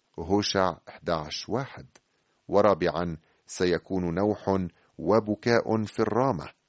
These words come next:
وهي مدينة صغيرة بجانب بيت لحم، إرميا واحد وثلاثين خمستاش. البشير متى يأخذ هذه القطع ويجمعها معاً لتخرج بين أيدينا،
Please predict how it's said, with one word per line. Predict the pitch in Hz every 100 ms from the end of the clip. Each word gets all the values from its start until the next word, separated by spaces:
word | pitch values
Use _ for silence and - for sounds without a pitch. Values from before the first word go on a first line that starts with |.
| _ _ -
وهي | 80 80 76
مدينة | 76 82 80 73
صغيرة | - 76 92 82 73
بجانب | 76 78 90 82 80 69 71 -
بيت | 71 87 85
لحم، | 80 117 - 113 98 - _ _ 110
إرميا | 98 87 85 82 78
واحد | - 85 113 - 98
وثلاثين | 101 92 85 - 82 80 76 - _ _
خمستاش. | - 87 87 - - - - - - _ - - -
البشير | 107 107 - 104 104
متى | 104 - 95 98
يأخذ | - - 95 90
هذه | 85 101 92 92
القطع | 82 - 113 110 98 85 - _ _
ويجمعها | 98 107 101 95 113 127 120 120
معاً | 123 110 117 113 98 _ _
لتخرج | - 104 139 - 127 127 117
بين | 107 143 143
أيدينا، | 131 143 92 82 82